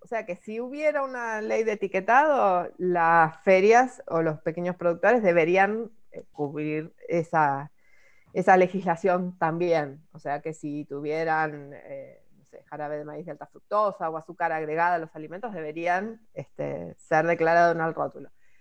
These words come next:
Pero en general las ferias lo que van, lo que van a ofrecer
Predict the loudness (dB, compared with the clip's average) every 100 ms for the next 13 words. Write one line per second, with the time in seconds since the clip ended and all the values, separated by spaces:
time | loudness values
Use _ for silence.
0 | _ -4 -4 -2 -6 -2 -2 0 -2 -4
1 | -4 -2 -2 -6 -6 -8 -6 -8 -8 -12
2 | -10 -8 -8 -8 -6 -6 -10 -14 -16 -2
3 | 0 0